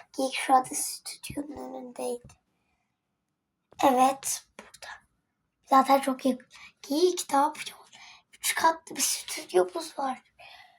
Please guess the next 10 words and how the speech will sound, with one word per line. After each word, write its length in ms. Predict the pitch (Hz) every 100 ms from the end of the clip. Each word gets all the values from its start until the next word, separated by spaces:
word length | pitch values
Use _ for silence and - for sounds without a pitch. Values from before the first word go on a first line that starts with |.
| _ _ _
Birinci 520 | - _ _ _ _
kat, 680 | - 240 240 269 - - - _ _ _ _
ikinci 440 | - - - -
kat, 720 | - 277 262 269 - - - - _ _ _ _ _ _ _
üçüncü 480 | _ - 349 330 349
katımız. 720 | - 339 349 - 302 294 277 - _ _ _ _ _ -
Ve 40 | 277
müthiş 640 | 277 285 - 294 - -
özel 520 | 277 285 302 302 285
yazımız. 1120 | 294 285 - 285 269 247 233 - - - -